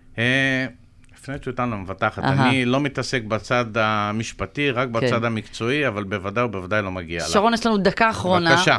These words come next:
Speaker 2: והיא, הפרק הזה יסתיים, אה, בפינה שאנחנו קוראים לה תיבת התלונות, אבל בגדול זה תיבת הסיפורים שלנו, כי יש לך סיפור מעלית שמאזיננו וצופינו חייבים לשמוע.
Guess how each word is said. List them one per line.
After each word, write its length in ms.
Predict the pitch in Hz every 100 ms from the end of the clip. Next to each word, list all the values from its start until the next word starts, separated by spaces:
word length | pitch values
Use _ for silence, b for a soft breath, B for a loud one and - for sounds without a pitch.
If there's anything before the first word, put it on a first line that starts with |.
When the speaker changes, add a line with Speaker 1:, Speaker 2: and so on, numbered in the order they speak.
| 160
Speaker 2:
והיא, 360 | 190 180 185 -
הפרק 460 | 175 - 196 208 185
הזה 180 | 160 175
יסתיים, 680 | 156 - 160 165 160 165
אה, 60 | 127 143 139 139
בפינה 640 | 147 143 151 - 277 294
שאנחנו 300 | 285 254 202
קוראים 240 | 196 185 208
לה 60 |
תיבת 320 | 196 170 175
התלונות, 380 | 185 - 170 -
אבל 140 | 190 156
בגדול 340 | 147 - 180
זה 100 | 175
תיבת 260 | 165 151 170
הסיפורים 440 | 180 165 147 160
שלנו, 340 | 156 185 190
כי 80 | 180
יש 140 | 180 190
לך 140 | 196
סיפור 400 | 165 151 - 180
מעלית 460 | 180 147 151 185 - B B B B
שמאזיננו 1160 | - - 170 151 156 156 160 135 165 190 202 196
וצופינו 460 | - 143 147 180 180
חייבים 400 | - 151 143 165
לשמוע. 500 | 151 - 170 202 240